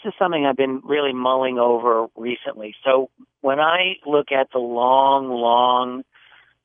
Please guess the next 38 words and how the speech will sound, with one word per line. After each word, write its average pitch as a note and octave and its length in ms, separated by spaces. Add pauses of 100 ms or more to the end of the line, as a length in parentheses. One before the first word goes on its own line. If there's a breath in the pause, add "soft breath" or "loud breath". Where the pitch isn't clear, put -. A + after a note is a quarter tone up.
(100)
course C3 440
of A#2 80
human B2+ 340
history, G2 500
I G2+ 40
mean, A#2+ 220
we D#3+ 420
have B2 120
lived B2 320
as A#2 300
a A2 60 (180)
species B2 760 (460)
in A2 260
this C#3+ 160 (200)
form, A#2+ 580 (640 soft breath)
as - 60
far D3 200
as C#3 140
anyone B2+ 280
can A2 160
tell, A2+ 300
for A#2 80
about A2 320
two B2 100
hundred A2+ 280
thousand, G#2+ 500 (160)
maybe, A2 640
maybe G#2+ 200
a G#2 60
little G#2 200
bit G#2 140
more G2 140
than F#2+ 180
two G#2+ 80
hundred F#2 200
thousand F#2+ 320
years. G2 240 (760 loud breath)
And D3 280